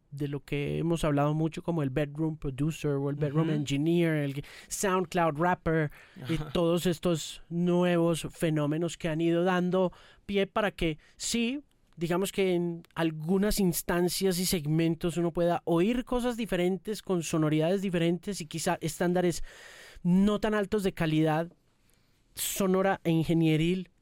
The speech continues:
Speaker 1: que se pueden mejorar en una masterización como un Keitranada, como un Internet, y más adelante ahora como
Speaker 2: Ujú.
Speaker 1: músico como Steve Lacy, que tiene esta super canción que es, eh, Bad Habit, que es esta,
Speaker 2: Ajá.
Speaker 1: esta, esta cancioncita de cinco minutos y medio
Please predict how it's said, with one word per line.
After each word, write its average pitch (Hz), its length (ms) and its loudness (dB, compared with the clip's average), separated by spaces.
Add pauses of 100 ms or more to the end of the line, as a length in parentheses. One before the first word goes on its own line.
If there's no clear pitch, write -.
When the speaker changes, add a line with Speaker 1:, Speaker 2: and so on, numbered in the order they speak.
(160)
Speaker 1:
que 160 100 -6
se 143 100 -6
pueden 160 280 0
mejorar 160 340 2
en 165 80 0
una 165 120 0
masterización 165 720 -2
como 151 140 -2
un 139 60 0
Keitranada, 147 640 -2
como 143 240 -10
un 139 80 -6
Internet, 143 580 -2 (400)
y 151 80 0
más 151 200 2
adelante 147 380 2
ahora 147 200 0
como 175 240 0
Speaker 2:
Ujú. 123 80 -2
Speaker 1:
músico 156 320 0
como 156 180 0
Steve 135 320 -2
Lacy, 147 400 2
que 139 80 -2
tiene 143 300 -2 (400)
esta - 420 -4 (340)
super - 560 -2
canción 156 760 0
que 151 220 -2
es, - 260 -8 (560)
eh, 143 500 0
Bad 151 320 0
Habit, 156 520 -2 (100)
que 160 100 -2
es 151 140 -2
esta, - 420 -4
Speaker 2:
Ajá. 160 100 -6
Speaker 1:
esta, 202 220 -2
esta 175 220 -4
cancioncita 165 560 0
de 165 60 0
cinco 190 340 0
minutos 170 480 0
y 180 40 2
medio 165 520 2